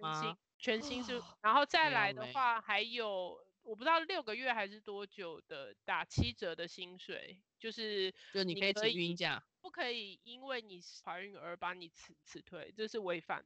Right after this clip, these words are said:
Speaker 2: 的，你会付，
Speaker 1: 哦。
Speaker 2: 这个付非常非常高的那个惩罚。台湾没有真，真正的工会，所以才会有这种问题。
Speaker 1: 我们刚刚为什么讲到这边？
Speaker 2: 可是我们要
Speaker 1: 等一下，
Speaker 2: 我怎么知道啊？
Speaker 1: 我们怎么会讲到，反正就是我觉得到底是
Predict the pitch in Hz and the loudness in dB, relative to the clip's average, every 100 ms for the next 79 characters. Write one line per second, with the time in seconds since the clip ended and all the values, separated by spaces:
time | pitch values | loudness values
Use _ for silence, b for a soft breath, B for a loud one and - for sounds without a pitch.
0 | _ - 123 185 190 196 196 196 226 214 | _ -20 -20 -20 -20 -18 -8 0 2 2
1 | - - 139 160 170 170 156 139 90 - | 0 2 6 10 10 10 6 2 -2 -8
2 | 240 220 233 226 202 190 196 190 170 175 | -10 -4 0 0 0 0 0 0 2 2
3 | 175 160 _ 196 170 - 175 _ - - | 2 -2 _ -6 -6 -6 -8 _ -16 -16
4 | 170 - 214 214 226 214 190 240 220 - | -18 -2 -2 0 -2 -4 0 0 0 0
5 | 277 277 277 226 180 190 180 190 196 190 | 0 2 2 2 0 -4 -4 -6 -8 -8
6 | - - - 247 254 214 196 220 180 - | -6 -12 0 2 4 2 0 0 -2 -6
7 | 180 175 170 - 180 _ _ _ _ _ | -8 -8 -12 -14 _ _ _ _ _ _
8 | _ - 190 - 415 370 392 359 220 226 | _ -8 2 2 4 4 4 4 4 2
9 | 196 226 269 285 262 254 - - 190 233 | 2 0 0 -4 -2 -6 -6 0 2 2
10 | 330 294 262 202 - 220 320 247 214 180 | 0 4 4 4 -2 -2 4 6 6 4
11 | 180 _ _ - 170 226 302 277 311 269 | -2 _ _ -2 2 4 6 4 4 8
12 | 185 185 185 180 190 196 196 190 247 220 | 8 8 6 4 6 4 4 4 4 4
13 | 151 - - 202 190 175 | 2 -2 -2 -2 0 -2